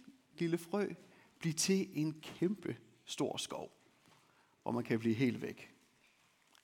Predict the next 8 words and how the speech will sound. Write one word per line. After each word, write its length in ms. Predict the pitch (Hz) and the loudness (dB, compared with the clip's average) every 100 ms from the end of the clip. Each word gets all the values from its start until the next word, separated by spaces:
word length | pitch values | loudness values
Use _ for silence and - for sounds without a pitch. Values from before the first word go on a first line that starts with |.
| - | 0
Alt 260 | 190 - | 0 0
det 180 | 127 143 - - - _ _ _ _ _ _ _ _ _ | -2 -4 -8 -20 -20 _ _ _ _ _ _ _ _ _
bare 220 | 135 135 | -6 -4
ud 60 | 127 | -4
fra 120 | - | -4
et 80 | 127 | -4
lille 180 | 123 123 | -4 -6
frø. 180 | - | -6